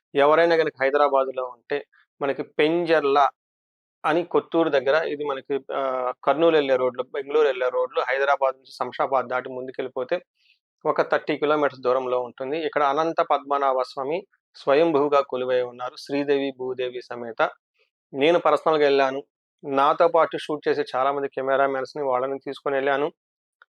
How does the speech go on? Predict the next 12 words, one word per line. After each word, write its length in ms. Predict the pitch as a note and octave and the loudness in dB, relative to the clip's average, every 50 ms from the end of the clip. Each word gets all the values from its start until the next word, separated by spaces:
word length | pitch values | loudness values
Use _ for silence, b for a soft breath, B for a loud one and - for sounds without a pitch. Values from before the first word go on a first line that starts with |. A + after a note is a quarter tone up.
| _ _ _ - | _ _ _ -8
నా 280 | E3+ C#3 C#3 D3 D#3 D#3+ | -4 0 2 2 4 4
మాటలు 360 | E3 E3 E3 E3+ D#3+ F#3 F3 | 4 4 2 2 2 2 4
విని 220 | E3 E3+ F3 F3+ | 4 6 6 4
వాళ్ళు 340 | E3 C3 B2+ B2+ C#3 D3 D3+ | 2 2 4 4 4 4 2
ఇన్స్పైర్ 360 | D#3 D3 - - F3 D#3 D3+ | -2 -4 -4 0 0 2 4
అయ్యి 120 | D#3+ D#3 C#3 | 4 2 4
వాళ్ళు 300 | C3+ C3+ C#3 D3 D#3 D#3+ | 4 4 4 4 2 0
పర్సనల్ 340 | - D#3+ C#3+ C3 - D#3 C#3+ | 0 0 0 2 0 -2 -2
ఎక్స్పీరియన్స్ 400 | - - - D#3 C#3+ C#3 C3+ D#3 | -4 -4 -4 -2 -2 -2 -2 -2
నాకు 260 | D3+ C3+ - - C3 | -4 -4 -2 -2 0
చాలామంది 320 | B2+ B2+ C3+ C3+ C3+ C3 - - | 0 2 2 0 -2 -4 -6 -10
చెప్పుకొచ్చారు. 480 | B2 _ - - C3 - - C3 B2+ | -12 _ -8 -8 -8 -6 -6 -8 -8